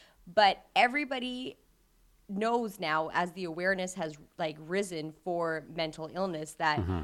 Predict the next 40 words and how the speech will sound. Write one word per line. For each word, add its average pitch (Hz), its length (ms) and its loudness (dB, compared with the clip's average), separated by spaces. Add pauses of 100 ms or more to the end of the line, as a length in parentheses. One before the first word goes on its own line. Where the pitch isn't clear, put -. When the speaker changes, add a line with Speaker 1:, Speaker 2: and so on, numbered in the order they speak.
Speaker 1:
it's 208 180 0
not 208 300 6
just 208 220 -2
somebody 170 320 -2
being 151 260 -4
crazy. 156 460 -4
Somebody's 220 400 -2
going 160 260 -2
through 151 140 -10
some 156 160 -12
shit, - 320 -2
and 160 100 -6
we 170 60 -6
need 160 180 -6
to 165 80 -4
have 131 160 2
some 156 140 -18
sympathy. - 600 -14
Speaker 2:
Yeah, 117 300 8
and 120 80 8
I 120 60 12
think 127 140 10
that's 131 220 6
the 110 80 2
great 101 260 2
thing 101 80 2
about 98 180 2
doc-, - 280 0
the 101 60 2
documentary 95 520 4
too, 104 200 4
is 127 120 8
just, 92 160 4
like, - 140 0
the 90 60 -2
whole 92 160 2
framing 87 480 2
concept. - 460 0
It's - 140 0
like, 76 180 0